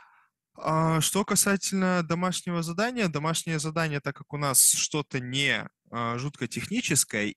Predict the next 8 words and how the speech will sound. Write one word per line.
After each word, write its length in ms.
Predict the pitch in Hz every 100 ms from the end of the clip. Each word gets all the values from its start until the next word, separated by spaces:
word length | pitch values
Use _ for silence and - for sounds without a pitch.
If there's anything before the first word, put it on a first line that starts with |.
| -
и 200 | 151 123
цели 760 | - - 160 165 135 113 104 98 _
у 80 | 120
каждого 680 | - 147 127 120 107 101
из 120 | 104 107
нас 380 | 123 107 - 101
на 260 | 110 120
занятии 720 | 104 110 120 123 - - 104